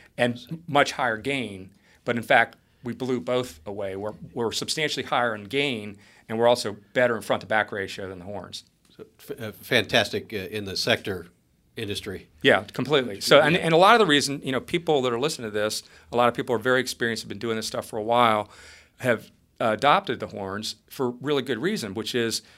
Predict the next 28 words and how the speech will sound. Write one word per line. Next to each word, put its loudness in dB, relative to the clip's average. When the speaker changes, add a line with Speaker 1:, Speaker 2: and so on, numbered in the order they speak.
Speaker 1:
we 0
don't 2
live 0
in 0
a 0
world 0
that's -8
dominated -2
by -2
K -4
T -8
B -8
noise -2
anymore. -6
We're -6
dealing -2
with 0
interference, -6
and -12
it's -8
that 4
way -2
everywhere. -4
Whether 2
you're 2
on 0
a -4
tower 2